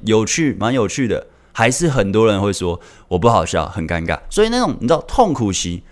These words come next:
它是永无止境的，它永远都会有那种痛苦，你懂吗？尤其是我那前半年、一年是完全都没人笑的时候。你知道我那时候去的时候，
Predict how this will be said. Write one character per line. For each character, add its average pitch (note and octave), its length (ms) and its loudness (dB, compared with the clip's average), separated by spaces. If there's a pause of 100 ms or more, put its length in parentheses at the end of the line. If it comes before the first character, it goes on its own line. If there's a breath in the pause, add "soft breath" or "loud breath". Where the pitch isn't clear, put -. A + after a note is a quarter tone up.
(120)
它 - 160 -6
是 F#3 320 -4
永 A2 260 0
无 G#2 160 0
止 G2+ 200 -4
境 F2+ 200 -6
的， E2 80 -12
它 D#3 140 -8
永 D#3 280 -4
远 C3+ 180 -4
都 A2+ 120 -2
会 B2+ 120 -2
有 G#2 80 0
那 G#2 100 -4
种 G2 160 -8
痛 G#2 240 -4
苦， - 160 -14 (560 soft breath)
你 F#2 80 -8
懂 G2 100 0
吗？ E2+ 200 -2
尤 A#2 120 2
其 C3 200 0
是 A#2+ 120 -4
我 G#2+ 140 0
那 A2+ 140 0
前 F#2+ 260 -2
半 G#2 180 2
年、 F#2 200 -4
一 G#2+ 60 -2
年 F2 140 -4
是 F#2+ 140 -6
完 G#2+ 260 -4
全 B2+ 160 -6
都 A2 80 -2
没 G#2+ 140 0
人 F2+ 100 -4
笑 E2 180 -4
的 - 40 -8
时 - 80 -12
候。 - 100 -18 (440 loud breath)
你 B2+ 100 -2
知 - 20 6
道 F#3 80 8
我 D#3+ 60 4
那 E3 100 2
时 D#3 60 0
候 B2+ 80 4
去 B2 160 -2
的 F#2 80 0
时 - 100 -4
候， C#2+ 160 -4